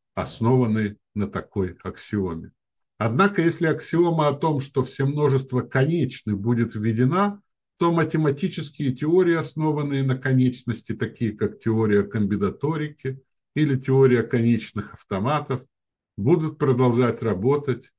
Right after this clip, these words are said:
и развиваться. Эти теории могут быть полезны для решения практических задач в областях, таких как информатика, криптография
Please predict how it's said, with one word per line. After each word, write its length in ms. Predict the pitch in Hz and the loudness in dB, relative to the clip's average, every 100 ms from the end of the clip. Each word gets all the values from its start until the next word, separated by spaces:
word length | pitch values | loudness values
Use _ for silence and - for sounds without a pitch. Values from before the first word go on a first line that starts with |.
| - | -10
и 120 | 143 | -4
развиваться. 800 | 135 98 104 87 87 - - - _ _ _ _ _ | -2 -2 -6 -8 -8 -10 -14 -18 _ _ _ _ _
Эти 300 | 156 170 165 | -4 -2 -2
теории 460 | 135 165 170 156 151 | 0 4 4 6 4
могут 400 | 135 139 127 123 | 4 4 4 2
быть 260 | 120 117 - | 0 -2 0
полезны 580 | 110 101 143 151 135 | 0 2 2 2 0
для 200 | 113 107 | 0 0
решения 680 | 104 - - 160 160 151 147 _ _ _ | 0 -4 -4 -2 -2 -4 -8 _ _ _
практических 800 | 127 120 - 160 - 135 - 123 | -4 -4 -4 -8 -6 -8 -4 -4
задач 720 | 104 117 101 107 101 - - _ _ _ _ _ _ | 0 0 2 0 -2 -8 -20 _ _ _ _ _ _
в 40 | 113 | 0
областях, 640 | 107 120 113 - 160 160 | 0 2 -2 -2 -4 -2
таких 380 | - 131 131 113 | -2 -2 0 -2
как 240 | - 104 147 | -2 -6 -6
информатика, 960 | 131 131 95 113 147 131 - 123 113 - _ | -2 -2 0 2 0 -2 -6 -4 -4 -8 _
криптография 1200 | - 113 - - 98 95 117 117 - 117 113 | -2 -2 -2 -4 -2 0 0 0 -4 -8 -8